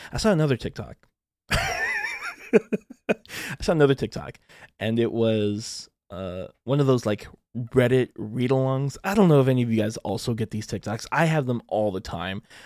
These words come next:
My TikTok page is filled with just the weirdest stuff. It's either, <laughs> it's one of four things. It's either, like, T V show clips, like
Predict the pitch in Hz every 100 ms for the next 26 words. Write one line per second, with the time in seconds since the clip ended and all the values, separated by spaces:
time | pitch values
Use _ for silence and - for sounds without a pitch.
0 | - 151 180 170 - 120 - 123 113 110
1 | 107 - - - - - - - - 202
2 | 147 120 101 117 - 131 113 107 120 120
3 | 110 - 104 92 - 107 - 123 127 113
4 | 110 - - _ _ - - - 226 -
5 | 151 - 139 262 349 190 - 151 120 -
6 | 78 62 - - - - - - 123 -
7 | 156 165 143 135 123 113 - _ _ -
8 | 135 117 - - _ _ _ _ _ _
9 | - - 175 180 214 - 151 131 - 107
10 | 110 - - _ - 113 -